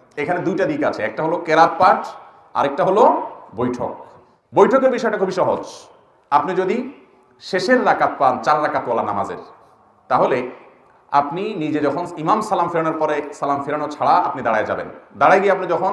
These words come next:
সালাত শুরু করবেন, আপনার প্রথম রাকাতে আবার বৈঠক করবেন। ইমামের সাথে তো বৈঠক করছেনই, এরপরে দাঁড়ায় যখন আপনার তিন রাকাত ছুটছে, ওই তিন রাকাত পড়া শুরু করেছেন, ওই তিন রাকাতের প্রথম রাকাতে আপনার আবার বৈঠক করবেন। তাহলে পরপর দুইটা বৈঠক হবে, হোক, কোনো অসুবিধা নেই, কারণ আপনার এই প্রথম রাকাতটা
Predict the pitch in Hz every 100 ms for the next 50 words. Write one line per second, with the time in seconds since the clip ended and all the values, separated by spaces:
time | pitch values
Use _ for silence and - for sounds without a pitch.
0 | - - 139 - 214 202 - 101 98 -
1 | - - 165 - 240 254 208 196 262 277
2 | 208 185 208 165 170 165 139 123 - 87
3 | - 135 151 180 185 185 190 170 196 196
4 | 196 202 120 - - - 180 185 226 202
5 | 190 180 190 180 180 226 220 202 190 -
6 | 170 156 151 175 175 175 190 202 214 214
7 | 220 226 269 277 - - 214 214 294 269
8 | 254 247 233 233 285 285 226 214 185 180
9 | 226 202 180 165 160 156 135 120 - -
10 | 170 180 185 185 190 214 180 175 175 147
11 | 151 151 147 139 127 110 101 - - -
12 | 156 214 - - - 147 - 196 240 240
13 | 160 151 156 214 226 202 202 202 220